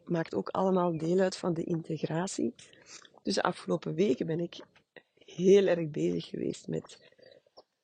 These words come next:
ja, mezelf toe te staan om in die zachtheid te blijven, wat er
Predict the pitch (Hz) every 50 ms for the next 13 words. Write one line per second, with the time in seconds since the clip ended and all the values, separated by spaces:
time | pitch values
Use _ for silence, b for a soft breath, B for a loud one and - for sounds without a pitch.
0 | _ _ _ _ _ _ _ _ _ _ _ _ _ _ _ 185 196 202 190 180
1 | 190 185 185 175 196 214 220 214 - - _ - 262 247 - - 208 - - -
2 | - 208 202 202 202 196 196 196 196 - - - - 180 185 185 190 190 185 -
3 | - _ - 196 196 190 170 180 175 175 170 - 175 - - - 214 208 202 -
4 | - 180 165 156 165 156 160 170 190 202 180 175 170 151 - - 165 170 175 -
5 | - 196 -